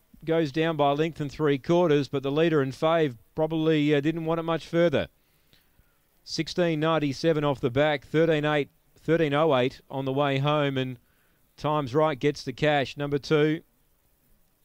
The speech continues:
seven second, Waterloo Kate, and Possum Nelly, she runs again, a very honest third.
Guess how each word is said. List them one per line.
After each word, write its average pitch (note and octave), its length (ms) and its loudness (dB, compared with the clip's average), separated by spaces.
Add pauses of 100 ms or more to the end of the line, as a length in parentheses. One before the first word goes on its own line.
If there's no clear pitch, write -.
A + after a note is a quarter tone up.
(760)
seven C#3+ 420 -2
second, D3 460 -2
Waterloo C#3 400 0
Kate, C#3+ 500 -2 (340)
and B2 240 -6
Possum D3 440 0
Nelly, C#3+ 300 0
she C3 180 -6
runs C3+ 260 0
again, C3+ 300 0
a C3+ 80 0
very C3+ 340 0
honest C#3 420 -2
third. C3 460 0